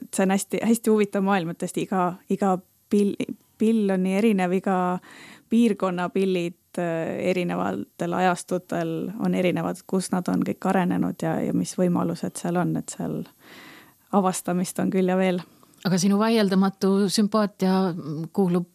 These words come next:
Speaker 2: äh, Prantsuse meistritele? Või?
Speaker 1: Äh, ei saa nii öelda. Selles mõttes ma väga hindan neid pille ja ongi, et iga pill on oma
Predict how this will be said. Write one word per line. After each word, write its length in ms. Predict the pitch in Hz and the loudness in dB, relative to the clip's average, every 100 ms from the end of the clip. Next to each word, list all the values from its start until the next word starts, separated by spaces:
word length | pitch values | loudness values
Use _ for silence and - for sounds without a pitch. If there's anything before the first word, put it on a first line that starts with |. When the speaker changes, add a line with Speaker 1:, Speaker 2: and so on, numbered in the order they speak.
| 175 | 0
Speaker 2:
äh, 280 | 175 170 175 | 2 2 0
Prantsuse 400 | 180 170 156 156 | 0 0 0 0
meistritele? 600 | 151 - - - - - - _ _ - - - - - | 0 -2 -10 -14 -16 -16 -18 _ _ -20 -20 -20 -10 0
Või? 260 | 151 127 - _ | 2 2 -4 _
Speaker 1:
Äh, 280 | 277 269 285 - | 0 2 2 2
ei 160 | 392 | 0
saa 220 | 392 370 | 0 0
nii 220 | 302 302 277 | 2 4 4
öelda. 440 | 277 240 - 202 202 196 196 - | 2 0 -2 -2 0 0 -2 -4
Selles 240 | 226 262 262 | 0 2 2
mõttes 160 | 247 | 2
ma 80 | 240 247 | 2 2
väga 180 | 233 226 | 0 2
hindan 480 | 277 277 220 196 | 4 4 2 -2
neid 160 | 196 196 | -4 -4
pille 340 | - 233 208 196 | -2 0 2 2
ja 80 | 208 | 2
ongi, 260 | 226 208 | 2 0
et 220 | 196 - 220 | -6 -6 -6
iga 260 | 220 233 202 _ - | -2 0 -2 _ -2
pill 520 | 240 247 226 202 196 - _ - - _ _ _ _ _ - | 2 2 2 0 -2 -6 _ -20 -20 _ _ _ _ _ -4
on 460 | 196 196 214 220 214 - - - | 0 2 2 0 -2 -6 -10 -2
oma 200 | 214 208 | 2 2